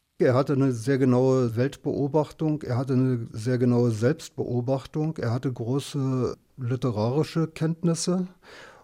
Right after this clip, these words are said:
und er war kein Sozialromantiker. Also er war nicht jemand, der sich Flausen in den Kopf gesetzt hat und überlegt hat, "Wie könnte ich meine Träume versilbern, vergolden oder so umsetzen", sondern er hat die Realität, die er angetroffen hat, analysiert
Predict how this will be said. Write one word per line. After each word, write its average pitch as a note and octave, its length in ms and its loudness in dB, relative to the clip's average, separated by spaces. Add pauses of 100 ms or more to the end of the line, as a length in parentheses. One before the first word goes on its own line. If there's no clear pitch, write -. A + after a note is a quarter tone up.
(200)
und D#3 580 2
er C3 160 -2
war C3 140 -2
kein D3 240 -2
Sozialromantiker. G#2 1040 -6 (1120)
Also B2+ 160 -2
er A#2+ 160 2
war B2 120 4
nicht C#3 180 2
jemand, C#3 400 2
der B2+ 240 2
sich - 200 -4
Flausen D3 420 -2
in D#3 200 -2
den C#3+ 80 -8
Kopf - 220 -10
gesetzt D3+ 440 -4
hat D3+ 180 -2
und B2+ 140 -2
überlegt B2 500 0
hat, C3+ 260 -4
"Wie A#2+ 100 -2
könnte C3+ 260 -2
ich - 100 -2
meine A#2+ 260 0
Träume D3 520 -2
versilbern, C3+ 560 -4
vergolden B2+ 640 -2
oder B2 240 -2
so C3 140 -2
umsetzen", C#3+ 600 -2
sondern C3 240 -2
er A2+ 120 -2
hat C3+ 180 -4
die C3+ 140 0
Realität, B2+ 920 -4
die C#3 60 0
er B2 140 2
angetroffen B2+ 580 0
hat, B2 160 -2
analysiert A#2 720 2